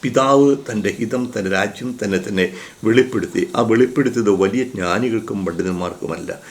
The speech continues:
പാവപ്പെട്ടവർ, ശിഷ്യന്മാർ, അവർ സാധാരണ മനുഷ്യരായിരുന്നു. അപ്പോൾ സാധാരണക്കാരന് ദൈവം വെളി-, സ്വയം വെളിപ്പെടുത്തുന്നു. ദൈവത്തെ തിരിച്ചറിയാൻ വലിയ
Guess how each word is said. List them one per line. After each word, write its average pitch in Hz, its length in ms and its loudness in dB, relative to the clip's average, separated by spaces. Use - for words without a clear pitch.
പാവപ്പെട്ടവർ, 98 720 -4
ശിഷ്യന്മാർ, 101 640 2
അവർ 123 140 0
സാധാരണ 117 380 0
മനുഷ്യരായിരുന്നു. - 540 -4
അപ്പോൾ 135 140 2
സാധാരണക്കാരന് 143 1080 2
ദൈവം 98 320 2
വെളി-, 85 340 0
സ്വയം 98 240 0
വെളിപ്പെടുത്തുന്നു. 90 600 0
ദൈവത്തെ 135 580 2
തിരിച്ചറിയാൻ 92 540 2
വലിയ 120 500 4